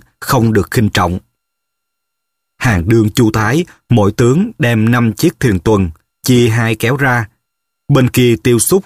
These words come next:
Trương Nam đang hăng cậy khỏe, phóng ngay thuyền tới. Hàng Đương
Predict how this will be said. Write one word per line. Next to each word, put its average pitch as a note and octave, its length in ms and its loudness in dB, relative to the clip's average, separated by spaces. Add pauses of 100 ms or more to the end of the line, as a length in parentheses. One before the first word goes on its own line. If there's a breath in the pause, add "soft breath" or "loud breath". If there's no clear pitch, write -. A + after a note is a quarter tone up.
Trương A#2 220 0
Nam B2+ 260 -2 (240 soft breath)
đang B2+ 320 -2
hăng B2+ 300 -2
cậy F2+ 200 -2
khỏe, G#2 380 -2 (260 soft breath)
phóng C3 280 0
ngay A#2 240 0
thuyền F2+ 220 0
tới. A2+ 320 0 (500)
Hàng G#2+ 280 0
Đương C3 260 2